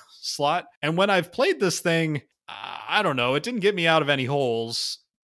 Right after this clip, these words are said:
Having the extra card selection was nice, but not enough to make up for kind of being a do-nothing card. The other thing is we're definitely gonna have to make some cuts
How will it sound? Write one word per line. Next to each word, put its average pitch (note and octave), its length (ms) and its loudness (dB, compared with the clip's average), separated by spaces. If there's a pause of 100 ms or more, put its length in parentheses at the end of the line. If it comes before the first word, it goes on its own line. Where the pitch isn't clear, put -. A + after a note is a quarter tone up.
(140)
Having E3+ 340 0
the E3 80 0
extra D#3 260 -2
card C#3+ 240 2
selection B2+ 420 -4
was A2 320 -8
nice, B2+ 480 -2
but B2+ 200 -8
not D3+ 260 0
enough C3+ 300 0
to B2 100 -10
make A#2+ 200 -4
up B2 140 -2
for A2+ 360 -6 (220)
kind A3 260 -4
of G#3+ 60 -4
being F3+ 200 -2
a C3 40 -2
do-nothing D#3+ 600 -4 (320)
card. E3 360 0 (180)
The E3+ 120 4
other D4+ 140 4
thing D4 180 -2
is E3 160 -2
we're E3 180 -4 (140)
definitely B3+ 300 0
gonna F3+ 140 0
have E3+ 160 4
to E3 80 -6
make C3+ 160 -2
some D#3+ 340 2
cuts - 520 0